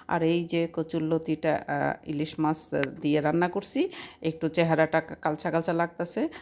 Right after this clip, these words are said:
আর এই যে এটা কিন্তু ইলিশ মাছের পেটা, হ্যাঁ, আবার মনে করেন আল্লাহ মহিলা পুইরা ফেলাইছে। না, আমার বাসার লাইটের কারণে এটা চেহারা দেখতে এরকম লাগছে, তা না হলে এটা চেহারা খুবই, খুবই সুন্দর হয়েছে। অনেকেই জানেন আমার বাসায় লাইট টাইট নাই,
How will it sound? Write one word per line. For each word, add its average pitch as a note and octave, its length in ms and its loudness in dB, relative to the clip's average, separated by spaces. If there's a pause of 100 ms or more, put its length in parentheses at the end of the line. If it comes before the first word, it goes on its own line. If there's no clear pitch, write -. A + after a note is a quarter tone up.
(160)
আর D3+ 100 2 (120)
এই E3 140 2
যে D3 180 2
এটা D3 160 -2
কিন্তু D3+ 280 0
ইলিশ D3 260 -2
মাছের D3+ 300 -4
পেটা, E3 300 0
হ্যাঁ, D#3+ 260 2
আবার D3 180 -2
মনে D3+ 200 4
করেন D3 300 -4
আল্লাহ D3 200 0
মহিলা D3+ 300 0
পুইরা G#3 300 0
ফেলাইছে। C#3+ 460 -2 (360)
না, D3+ 140 2
আমার D3 200 2
বাসার D3+ 280 0
লাইটের E3+ 360 0
কারণে F#3+ 440 0 (320)
এটা D3+ 160 -2
চেহারা D3 380 -2
দেখতে D3 380 -2
এরকম C#3+ 300 -4
লাগছে, C#3 380 -2 (300)
তা C3+ 100 0
না C#3+ 120 0
হলে D3 300 0 (240)
এটা C#3+ 180 -8
চেহারা D#3 340 0
খুবই, G#3+ 380 -2
খুবই G3 300 -2
সুন্দর E3+ 320 -4
হয়েছে। D3 240 0
অনেকেই D#3+ 320 2
জানেন F3+ 300 4
আমার C#3+ 200 2
বাসায় C#3+ 280 -2
লাইট D3 180 0 (100)
টাইট D#3 200 -6
নাই, D#3 160 2